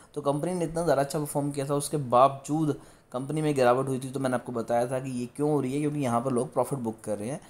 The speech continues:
नेगेटिव न्यूज़ कोई नहीं थी। मार्केट की कैप की बात करें तो सिक्स थाउजेंड फ़ाइव हंड्रेड एटी सेवन करोड़ की मार्केट कैप है। स्टॉक पी ई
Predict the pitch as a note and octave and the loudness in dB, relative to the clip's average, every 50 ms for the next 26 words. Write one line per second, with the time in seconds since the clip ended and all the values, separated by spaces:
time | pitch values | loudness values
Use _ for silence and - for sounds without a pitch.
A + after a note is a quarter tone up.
0 | - - - _ _ - A#2+ C3 C#3 D3+ D3+ D#3+ D#3 D3+ D3 C3+ B2 - - G#2+ | -20 -20 -20 _ _ -4 -2 0 2 2 2 2 2 2 0 0 0 0 -2 -4
1 | G2 G2 F#2+ G2 - - - _ _ - - _ _ _ - - B2+ C3 C#3+ - | -4 -4 -6 -10 -12 -16 -20 _ _ -20 -20 _ _ _ -2 0 2 2 2 0
2 | E3+ E3 D#3+ - - E3 E3 - C#3+ C#3+ - D#3 D3 C#3 C3 C3+ - - B2+ C3 | -4 -4 -4 -6 -12 -6 0 2 2 2 2 4 4 6 6 4 2 -4 -4 -2
3 | C#3+ D3 C#3+ - D3+ - - C#3 B2 A#2+ B2+ C3 C#3 - B2+ A#2 A#2 B2 B2 B2+ | -2 -4 -4 -4 -4 -4 0 0 0 0 0 -2 -2 0 0 0 0 2 2 0
4 | B2+ A#2 - - B2 - C#3 C#3+ - - - B2+ B2+ C#3 D3 D3 C#3+ C#3+ D3+ B2 | 0 0 -2 -6 -6 -4 -4 -4 -4 0 2 4 4 4 4 2 2 2 2 2
5 | B2 - C3 A#2+ A2 A2 - - A#2 - - A#2 A2+ - B2+ C3+ - - - _ | 2 0 0 0 0 0 0 -4 -10 -8 -6 -8 -6 -8 -10 -14 -14 -18 -20 _
6 | - - - D3+ D3 D3+ D3 D3 C#3+ C3 B2+ B2+ C3 | -20 -8 -2 2 2 2 0 0 -4 -4 -4 -4 -6